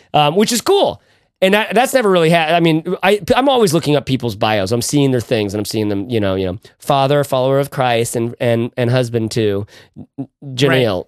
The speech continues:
Speaker 1: You know what I mean? And,
Speaker 2: Right.
Speaker 1: like, all of the things that we all re-, all regular of us, of us do. But every once in a while, there's a standout, and, and all this to say, there's, there's,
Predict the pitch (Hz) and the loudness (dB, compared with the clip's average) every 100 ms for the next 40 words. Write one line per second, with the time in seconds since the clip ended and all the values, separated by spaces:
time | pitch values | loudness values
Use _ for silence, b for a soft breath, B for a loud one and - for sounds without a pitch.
0 | 143 143 143 139 151 151 151 151 180 220 | 0 2 2 2 2 2 0 0 0 0
1 | 214 165 190 165 165 185 214 208 240 220 | 0 0 0 2 0 2 2 2 0 0
2 | 233 214 233 151 110 139 - - 127 110 | 2 2 2 0 0 -2 -6 -6 -2 -2
3 | - 131 98 - b b 165 240 247 226 | -2 -2 -4 -6 b b -2 2 0 2
4 | 185 139 127 131 123 - 175 170 151 139 | 2 2 2 0 0 -2 0 2 2 2
5 | 135 131 127 147 151 - b b - 240 | 0 0 -2 -2 -4 -8 b b 0 0
6 | 240 196 - 165 143 139 139 - - 147 | 0 -4 0 2 2 2 0 -4 -2 -2
7 | 127 | -2